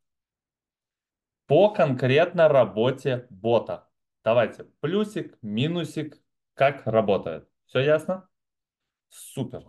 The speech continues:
ну вообще красава. Сегодня не день, а сказка. Все все понимают. Но вопросы я потом все разберу. Итак, думаю,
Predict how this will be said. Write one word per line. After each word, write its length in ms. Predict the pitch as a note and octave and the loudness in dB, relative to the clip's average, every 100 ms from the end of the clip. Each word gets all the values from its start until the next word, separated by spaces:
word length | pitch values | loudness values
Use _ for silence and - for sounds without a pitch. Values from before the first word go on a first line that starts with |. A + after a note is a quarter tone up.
| E2+ | -16
ну 180 | F#2 | -10
вообще 320 | F#2 A2 - F#2+ | -4 -6 -6 -12
красава. 600 | - F#2 - F2 D2 - _ | -10 -10 -8 -8 -8 -18 _
Сегодня 600 | _ - G2 G2 F#2 F#2 | _ -10 -6 -6 -6 -8
не 300 | F2+ F#2+ G2+ | -8 -6 -6
день, 240 | A2 C3 | -2 0
а 80 | G#2+ | 0
сказка. 520 | G2 - F2 - - | -2 -6 -8 -8 -18
Все 200 | - - | -16 -12
все 180 | C3 C3+ | -10 -10
понимают. 500 | A#2+ G#2+ F#2+ E2 C#2+ - _ _ - - _ - | -8 -8 -8 -12 -14 -20 _ _ -20 -20 _ -2
Но 120 | B2 | 2
вопросы 400 | A#2+ B2+ D#3+ D#3 | 2 4 4 4
я 80 | B2 | 2
потом 320 | A#2+ C3 B2 | 2 0 0
все 220 | A2+ B2+ | 0 0
разберу. 500 | A#2 G2+ G2 E2+ D2+ _ _ _ _ _ _ _ _ _ _ | 0 -2 -6 -8 -14 _ _ _ _ _ _ _ _ _ _
Итак, 460 | E3 E3+ B2+ - - _ _ _ _ _ _ _ _ _ - | -2 2 2 0 -12 _ _ _ _ _ _ _ _ _ -8
думаю, 720 | G#2+ F#3+ A#3+ A#3 G#3 E3+ - | 0 4 6 6 4 0 -6